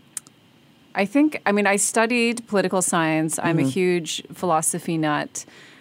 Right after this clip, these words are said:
Speaker 1: Um, I've always been interested in researching into Asian civilizations and history and culture. And I guess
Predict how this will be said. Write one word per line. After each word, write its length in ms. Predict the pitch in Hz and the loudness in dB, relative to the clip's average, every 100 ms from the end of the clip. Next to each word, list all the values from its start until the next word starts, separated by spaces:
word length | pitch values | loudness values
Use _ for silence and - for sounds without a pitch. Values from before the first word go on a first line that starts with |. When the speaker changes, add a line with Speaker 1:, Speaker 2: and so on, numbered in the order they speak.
| - - | -10 -2
Speaker 1:
Um, 440 | 180 170 165 160 - | 2 2 2 0 0
I've 160 | 180 | 0
always 380 | 180 196 208 214 | 2 4 4 2
been 160 | 214 180 | 0 -2
interested 500 | 180 - 180 - 170 | -2 -2 -4 -2 0
in 100 | 160 | 0
researching 600 | 156 160 175 165 175 156 | 0 0 -2 -4 -2 0
into 760 | 156 147 - 160 143 139 143 - | 0 0 -2 0 0 -2 -4 -4
Asian 800 | 160 165 175 160 151 151 - - | -4 -2 0 0 2 0 -2 -6
civilizations 880 | - 160 156 156 175 160 180 170 165 | -6 -2 -2 -2 -4 -2 -2 -2 -2
and 140 | 151 | -2
history 680 | 151 165 - 170 156 151 143 | -2 -4 -4 -4 -2 0 -2
and 180 | 151 147 | -4 -4
culture. 540 | 175 156 - 175 147 | -4 -4 -4 -2 0
And 380 | - 165 160 - - - - - - | -2 -2 -4 -6 -16 -20 -20 -16 -4
I 100 | 190 | 0
guess 320 | 233 294 | 2 2